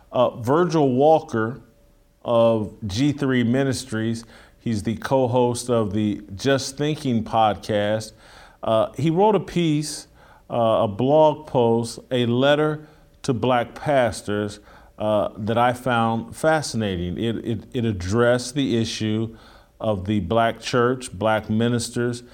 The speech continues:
and how we're handling or how they are handling the abortion issue, uh, particularly since the overturn of Roe versus Wade.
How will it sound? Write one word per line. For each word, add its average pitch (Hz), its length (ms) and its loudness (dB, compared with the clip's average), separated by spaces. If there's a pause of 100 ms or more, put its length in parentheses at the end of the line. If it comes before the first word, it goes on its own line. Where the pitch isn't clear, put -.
(380)
and 107 580 -2
how 135 240 2
we're 123 240 0
handling 113 640 -2
or 101 80 -2
how 110 240 2
they 131 320 2
are 117 140 2
handling 101 680 -4 (240)
the 113 180 0
abortion 120 640 0
issue, 78 440 -8 (380)
uh, 104 140 -2
particularly 113 480 -2
since 110 380 -4
the 107 260 -2
overturn 107 960 -2
of 107 280 -4
Roe 104 320 0
versus 98 460 -4
Wade. 120 600 2